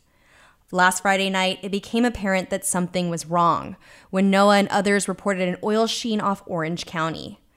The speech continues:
The following days brought us images of birds covered in oil, dead fish, and what looks like a toxic stew advancing on a community best known as Surf City, U S A. No one's going into that water now, and this week on Roundtable, we start with one of the many reporters on the story,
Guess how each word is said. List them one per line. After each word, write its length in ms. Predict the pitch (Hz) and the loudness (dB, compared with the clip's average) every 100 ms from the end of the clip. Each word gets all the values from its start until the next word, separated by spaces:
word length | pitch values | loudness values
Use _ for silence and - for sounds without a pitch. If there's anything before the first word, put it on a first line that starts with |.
| _ _ _ | _ _ _
The 80 | - | -6
following 400 | 185 208 233 247 | 4 6 6 4
days 300 | 226 208 214 | 4 2 0
brought 180 | 196 185 | 0 0
us 140 | 185 | 0
images 360 | 185 190 185 175 | 0 -2 -2 -4
of 140 | 170 | -4
birds 400 | 139 185 185 180 | 0 2 2 0
covered 320 | - 190 190 180 | -6 -4 -4 -2
in 100 | 180 | -4
oil, 440 | - 185 180 170 160 | 0 2 4 2 0
dead 280 | 156 185 180 | -2 -2 -2
fish, 460 | - 185 165 - - | -2 -2 -2 -8 -6
and 160 | 190 185 | -4 2
what 180 | 208 | 2
looks 220 | 214 226 - | 2 0 -2
like 140 | 269 | -4
a 40 | |
toxic 600 | 202 - 214 214 - 214 | -4 0 0 0 -4 -8
stew 680 | - - - - 214 156 - - | -8 -4 -4 -2 -2 -2 -6 -10
advancing 480 | 170 180 202 240 | -4 -2 -2 -2
on 100 | 208 | -2
a 60 | 196 | -4
community 500 | - 196 185 185 185 | -4 -4 -4 -4 -6
best 340 | 180 180 175 | -2 -2 -2
known 180 | 180 170 | -4 -4
as 120 | 160 | -4
Surf 240 | - 156 151 | -6 -6 -8
City, 220 | - 143 | -8 -8
U 180 | 147 139 | -6 -4
S 220 | 139 - | -6 -6
A. 320 | 170 85 180 _ _ - | -6 -8 -12 _ _ -2
No 180 | 208 233 | 4 8
one's 200 | 247 214 | 6 6
going 220 | 220 208 | 4 4
into 160 | 202 | 2
that 160 | 202 180 | 2 2
water 260 | 180 180 180 | 2 2 0
now, 280 | 175 180 | 2 2
and 240 | - 196 185 | 2 0 2
this 240 | 220 226 | 2 2
week 160 | 262 254 | 0 2
on 140 | 214 | 2
Roundtable, 640 | 180 185 180 196 185 185 180 | 2 0 0 -2 0 0 0
we 100 | 208 | -2
start 260 | - 220 | 0 0
with 120 | 214 | 0
one 140 | 208 214 | 0 -2
of 80 | 190 | 0
the 100 | 190 | 0
many 380 | 190 208 226 | 2 2 2
reporters 560 | 196 190 - 180 180 175 | 0 -4 -4 -4 -4 -6
on 140 | 175 | -6
the 60 | 170 | -6
story, 540 | - - 180 180 175 | -8 -6 -4 -2 -4